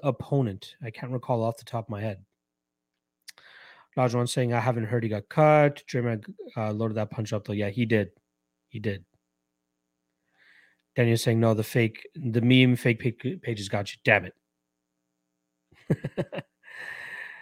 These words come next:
Small World saying, "Is Maximov overrated?" I think his name is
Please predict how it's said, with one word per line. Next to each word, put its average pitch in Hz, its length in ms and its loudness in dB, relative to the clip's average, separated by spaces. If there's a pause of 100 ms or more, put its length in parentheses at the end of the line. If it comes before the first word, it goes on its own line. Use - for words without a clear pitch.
(160)
Small 170 300 10
World 165 240 12
saying, 160 240 8
"Is 131 140 6
Maximov 147 460 4
overrated?" 131 520 2
I 151 80 4
think 233 280 -2
his 185 340 2
name 143 520 -2
is 139 480 -4